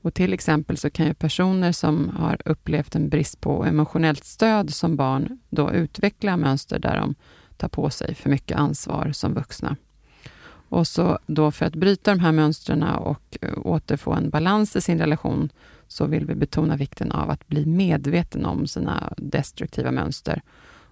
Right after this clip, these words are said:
och lyssna på varandra och vara beredd att ta sitt eget ansvar. Och det kräver ju en öppenhet, tålamod och förståelse för varandras olikheter.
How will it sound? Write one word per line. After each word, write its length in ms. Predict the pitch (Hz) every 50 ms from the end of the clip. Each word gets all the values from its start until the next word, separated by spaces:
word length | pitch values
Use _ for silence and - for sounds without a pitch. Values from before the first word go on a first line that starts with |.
| _ _
och 120 | - 143 139
lyssna 400 | 151 165 190 - - - 208 190
på 140 | - 190 180
varandra 460 | 185 180 170 165 165 160 165 156 -
och 140 | - 175 156
vara 120 | 151 147
beredd 320 | 143 147 139 135 131 -
att 100 | 135 -
ta 240 | - - - - 147
sitt 280 | 143 - - - - 170
eget 240 | - 160 - - -
ansvar. 480 | - 156 151 147 - - - 85 - 147 - _ _ _ - - - - - - - _ _
Och 140 | - 165 156
det 100 | 147 160
kräver 360 | - - - - - - -
ju 60 | -
en 120 | - - - -
öppenhet, 680 | - 151 - _ - 165 143 151 170 170 175 - - - - -
tålamod 580 | - - 185 165 165 - - - - - - -
och 80 | -
förståelse 800 | - - - - - 170 156 151 - - - - - - - - _ _
för 280 | - - - - -
varandras 420 | - - 139 - - 165 143 - - -
olikheter. 760 | - 82 - - - 170 - - - 82 - - - - -